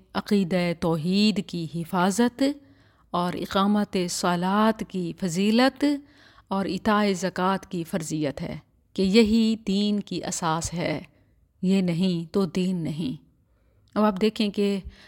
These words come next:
توحید میں ملاوٹ ہو چکی ہے، نمازیں قضا کیا،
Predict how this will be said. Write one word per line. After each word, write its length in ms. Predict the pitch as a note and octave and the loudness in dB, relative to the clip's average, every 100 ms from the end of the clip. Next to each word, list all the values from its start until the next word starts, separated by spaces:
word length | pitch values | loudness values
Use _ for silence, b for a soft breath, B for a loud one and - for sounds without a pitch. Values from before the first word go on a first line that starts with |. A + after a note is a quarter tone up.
| b | b
توحید 340 | F#3 G3+ G#3+ | 0 2 4
میں 120 | G3 F#3+ | 2 2
ملاوٹ 440 | F3 F3 F3+ G3 | 2 0 0 0
ہو 80 | G#3 | -2
چکی 380 | G3 - E3+ D#3+ | -4 -6 -8 -6
ہے، 140 | - - _ _ _ _ - | -10 -12 _ _ _ _ -2
نمازیں 680 | F#3 F#3 A3+ A#3 A#3 G3+ F#3+ - _ D#3+ E3+ - C3+ - | 2 6 6 4 0 0 -4 -12 _ -10 -10 -8 -10 0
قضا 360 | G3+ G3+ G#3+ G#3+ | 0 2 0 0
کیا، 340 | G#3 F#3+ G3 | 0 0 -2